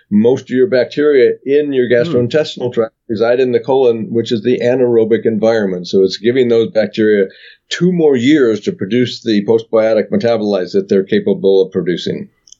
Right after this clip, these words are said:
Speaker 2: Okay, so that's like when you go to the liquor store and you look at the Remy Martin cognac and it, you get the V S O, which is pretty darn good.
Speaker 1: <laughs>
Speaker 2: Or you can get the V S O P,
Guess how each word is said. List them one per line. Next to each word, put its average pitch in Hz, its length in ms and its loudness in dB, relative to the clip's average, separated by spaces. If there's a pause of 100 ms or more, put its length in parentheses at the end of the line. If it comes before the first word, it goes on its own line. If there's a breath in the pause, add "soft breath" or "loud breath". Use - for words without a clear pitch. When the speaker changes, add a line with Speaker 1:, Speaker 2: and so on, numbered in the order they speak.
Speaker 2:
Okay, 143 240 -2
so - 180 -2
that's 131 240 -6
like 131 200 -2
when 127 100 0
you 113 80 0
go 117 100 2
to 113 60 0
the 104 80 -6
liquor 120 240 -4
store 113 340 -2
and 104 80 -4
you 104 80 -2
look 104 220 -4
at 98 100 -10
the 110 140 -4
Remy 110 260 -2
Martin 101 560 -4
cognac 110 540 -4
and 98 100 -2
it, - 160 -10
you 113 80 -8
get 123 240 -6
the - 80 -6
V 123 220 -2
S 117 180 -2
O, 104 180 0
which 101 160 -8
is 120 140 -2
pretty - 380 -4
darn 127 280 -4
good. 120 220 -6
Speaker 1:
<laughs> - 380 -10
Speaker 2:
Or 143 100 0
you 160 100 0
can 143 100 -4
get 151 120 0
the 160 80 0
V 143 260 0
S - 180 2
O 127 160 0
P, 151 520 0